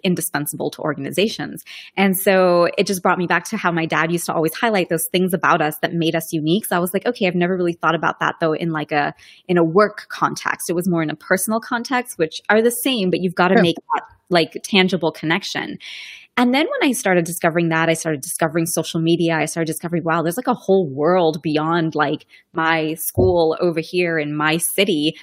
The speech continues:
Speaker 1: There's, like, a whole world out there where people are doing all kinds of things. And so that really got me motivated to sort of, like, build a website, kind of get out there a little bit more. Definitely took me a lot longer to get on things like Twitter and Instagram and later Snapchat.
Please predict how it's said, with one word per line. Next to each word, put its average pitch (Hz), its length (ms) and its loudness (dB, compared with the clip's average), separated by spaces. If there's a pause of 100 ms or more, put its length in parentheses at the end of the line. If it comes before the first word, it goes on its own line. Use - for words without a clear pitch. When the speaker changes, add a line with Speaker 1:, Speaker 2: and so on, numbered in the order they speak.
(120)
Speaker 1:
There's, 208 140 -2
like, 285 120 -2
a 220 80 2
whole 180 320 2
world 190 320 4
out 170 220 2
there 160 160 4
where 165 100 0
people 220 300 -2
are 185 80 0
doing 165 340 -2
all 214 220 4
kinds 175 580 0
of - 140 -6
things. 156 400 -6 (340)
And 180 180 2
so 175 280 2
that 190 260 2
really 165 420 0
got 165 200 -4
me 165 100 0
motivated 151 520 -2
to 160 100 -10
sort 143 160 -8
of, 139 100 -10
like, 147 200 -2
build 151 160 -8
a 143 140 -8
website, 156 560 -2
kind - 220 -6
of 135 140 -14
get 147 160 0
out 160 240 0
there 165 140 0
a 160 60 0
little 160 200 -2
bit - 140 -4
more. 156 440 0 (340)
Definitely 214 460 2
took 208 220 -2
me 180 100 4
a 170 80 4
lot 160 240 2
longer 156 340 0
to 151 140 -6
get 160 140 -2
on 151 140 -2
things 151 300 -4
like - 180 -4
Twitter 160 420 0
and 143 140 -2
Instagram 165 400 -2
and 156 120 -2
later 147 180 -4
Snapchat. 208 640 0